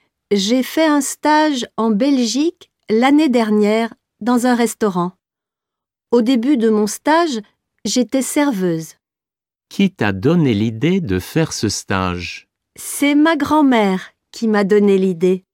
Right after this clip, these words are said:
Speaker 1: Elle est propriétaire d'une pizzeria.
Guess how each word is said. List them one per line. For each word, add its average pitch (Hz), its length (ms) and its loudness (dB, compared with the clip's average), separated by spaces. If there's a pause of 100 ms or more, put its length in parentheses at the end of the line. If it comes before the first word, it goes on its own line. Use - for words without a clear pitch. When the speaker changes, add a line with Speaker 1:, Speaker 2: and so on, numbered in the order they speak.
(1000)
Speaker 1:
Elle 240 220 2
est 233 120 4
propriétaire 302 1120 0
d'une 220 360 -2
pizzeria. 226 840 0